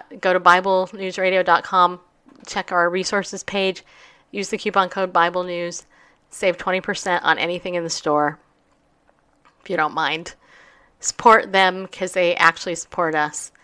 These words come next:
And if you can support us and become a pillar of the community, please give us twenty-five dollars or more a month if you can afford to do that.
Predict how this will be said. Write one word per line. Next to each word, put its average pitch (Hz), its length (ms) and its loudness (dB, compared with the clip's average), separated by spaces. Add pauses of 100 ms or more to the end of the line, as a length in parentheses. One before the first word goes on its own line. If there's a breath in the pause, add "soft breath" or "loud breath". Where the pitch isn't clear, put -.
(600 soft breath)
And 185 360 0
if 190 200 -10
you 190 100 -6
can 233 300 2
support 311 320 6
us 330 260 2
and 233 60 -10
become 247 180 2
a 247 80 4
pillar 269 260 6
of 269 60 6
the 262 80 2
community, 269 480 0
please 226 300 -4
give 208 160 -4
us 202 140 -4
twenty-five 208 480 -2
dollars 196 360 4
or 190 120 -6
more 185 220 4
a 190 40 4
month 180 280 0
if - 120 -10
you 175 100 -6
can 175 180 -4
afford 180 360 0
to 190 100 -14
do 190 160 -4
that. 233 420 2